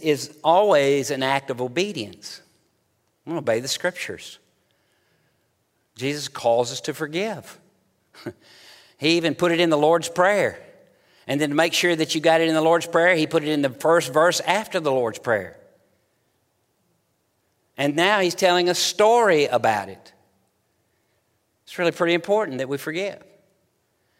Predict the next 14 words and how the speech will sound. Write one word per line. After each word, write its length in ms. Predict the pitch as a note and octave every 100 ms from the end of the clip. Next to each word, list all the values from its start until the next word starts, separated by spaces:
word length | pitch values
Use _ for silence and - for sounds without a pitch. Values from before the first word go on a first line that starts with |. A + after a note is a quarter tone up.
| _ _ _ _ _
Jesus 400 | B2 F3+ A3+ G3+
on 140 | F#3 F3
the 60 |
cross 460 | D#3+ - A#3+ A#3 D#3+
had 160 | E3+ E3
every 380 | F#3 G3 G#3+
reason 520 | F3+ E3+ A#3 C4 E3+ C#3
to 60 |
bring 300 | C3+ F3+ E3
judgment 500 | A#2+ F3 G3 F#3+ E3
down 260 | E3+ F#3 F3
on 80 | E3
all 300 | D3+ F#3 A3
creation. 800 | - G#3 G3+ A3+ A#3+ - A#2